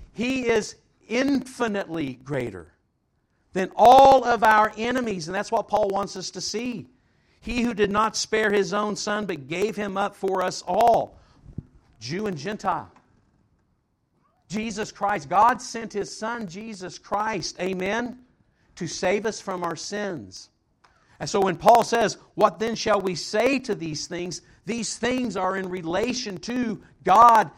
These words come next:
sending his son, Jesus Christ, into the world to save sinners like me and you.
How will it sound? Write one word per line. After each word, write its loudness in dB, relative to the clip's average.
sending -6
his -8
son, -6
Jesus -8
Christ, 0
into -12
the -8
world 2
to -8
save -4
sinners -8
like -2
me -8
and -6
you. -4